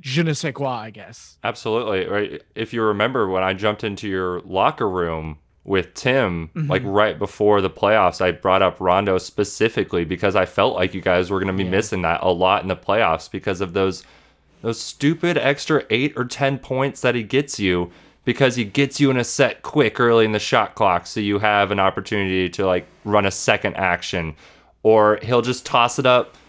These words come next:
Speaker 2: to A D. He loves doing that, throwing it seventy-five feet, you know? Like, wh-, I, I think that Rondo was really big for you guys last year, and he was knocking down three-pointers, like, really timely ones at certain points. I,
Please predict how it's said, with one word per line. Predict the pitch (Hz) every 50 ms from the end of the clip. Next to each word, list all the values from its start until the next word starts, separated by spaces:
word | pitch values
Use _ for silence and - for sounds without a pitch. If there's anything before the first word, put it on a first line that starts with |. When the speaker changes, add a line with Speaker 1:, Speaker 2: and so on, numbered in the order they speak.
| _ -
Speaker 2:
to | - 139 - -
A | 123 131 127
D. | 120 104 123 131 139 131 110
He | 107 113 113
loves | 110 117 123 139 131 120
doing | - 117 113 107 101
that, | 95 92 87 82 - -
throwing | - 113 107 104 104 101 98
it | 98 92 87 - - _ _
seventy-five | - - - 135 117 110 110 104 - - 110 101 98 92 90
feet, | - - - 101 87 80 78 - -
you | 98 101 98
know? | 95 95 101 110
Like, | 110 101 95 -
wh-, | - 80 104 - - - _ _ _ _ _ _ _ _ _ _ _ _ _ _
I, | - - 120 110 - 113 113 120
I |
think | 117 - 135 123 113
that | - 113 104
Rondo | 101 107 104 104 101 101 98
was | 98 92 87
really | 95 95 101 101 101 98 95
big | 87 90 98 92 -
for | - 101
you | 92 90
guys | 92 90 90 85
last | 95 87 87 -
year, | - 95 -
and | - 156 165
he | 135 107
was | 95 82 -
knocking | 101 98 92 92 - 101 87
down | 87 85 82 80
three-pointers, | - - 92 85 80 - 98 92 87 82 80 76 76 73 - - - -
like, | 87 85 -
really | - 87 90 101 101 98 90 87
timely | 82 - - 90 85 87 85 85 85 82
ones | 82 82 78 78 76 78 78 - -
at | - 87 85
certain | - - 101 85 - 85 78
points. | - 87 82 78 78 - - - - - _ - - _ _ _ _ -
I, | 135 135